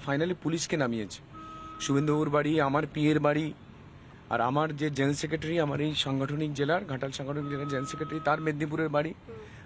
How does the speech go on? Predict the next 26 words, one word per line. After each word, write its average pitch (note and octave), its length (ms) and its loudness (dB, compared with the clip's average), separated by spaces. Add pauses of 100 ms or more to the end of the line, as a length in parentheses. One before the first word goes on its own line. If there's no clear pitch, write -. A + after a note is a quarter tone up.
আমার D3 220 0
জেনারেল D3 200 0
সেক্রেটারি, D#3 320 -6
আমাদের C#3+ 260 -2
সেক্রেটারি D#3+ 600 -2
সৌমেন D3 340 0
মিশ্র, D#3 400 -2
তার D3+ 200 4
আনন্দপুর D#3 520 0
কেশপুরের D#3+ 360 0
বাড়ি, D3+ 240 0 (340)
একসঙ্গে B3+ 640 4
তারা A3 220 6
হামলা C#3+ 300 2
চালিয়েছে B2 380 -2
পুলিশকে A#2+ 440 -6
দিয়ে। A2 160 -6 (360)
কারোর D3 200 -2
কাছে F#3+ 180 -4
কোনো F#3+ 140 -6
সার্চিং D3 420 -6
ওয়ারেন্ট C#3+ 280 -2
নেই, C#3+ 300 -2
কোনো F#3+ 200 -6
ওয়ারেন্ট B2 340 -4
নেই। G2+ 100 -12